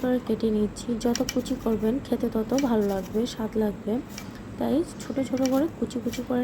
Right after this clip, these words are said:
নেওয়ার চেষ্টা করবেন। তো এখানে কদবেলটা নিয়েছি, কদবেলটা কিন্তু ধোয়ার কোনোরই প্রয়োজন নেই। তো এখন আমি কদবেলটা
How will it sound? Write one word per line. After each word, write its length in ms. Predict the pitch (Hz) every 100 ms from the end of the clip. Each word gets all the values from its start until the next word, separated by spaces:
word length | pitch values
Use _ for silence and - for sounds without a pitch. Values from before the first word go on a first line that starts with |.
| 240
নেওয়ার 200 | 240 392 -
চেষ্টা 260 | 208 - 208
করবেন। 300 | - 220 - - - - - - - - - -
তো 60 | 254 247
এখানে 300 | - 240 220 302 - -
কদবেলটা 500 | 254 220 226 269 269 262
নিয়েছি, 340 | 226 214 - 262 320 - - -
কদবেলটা 380 | 247 214 226 226
কিন্তু 180 | 214 226 208
ধোয়ার 260 | - 208 220 233
কোনোরই 360 | 226 208 208 208
প্রয়োজন 440 | - 208 190 - 139 131
নেই। 140 | - - - - - - -
তো 60 | 233 214
এখন 140 | - 220
আমি 100 | 233
কদবেলটা 340 | 240 214 233